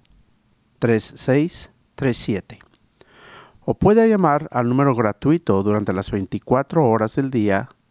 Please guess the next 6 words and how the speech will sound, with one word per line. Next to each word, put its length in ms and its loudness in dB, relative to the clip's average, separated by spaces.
los 320 -6
siete 440 -2
días 320 0
de 80 -2
la 120 0
semana 560 -2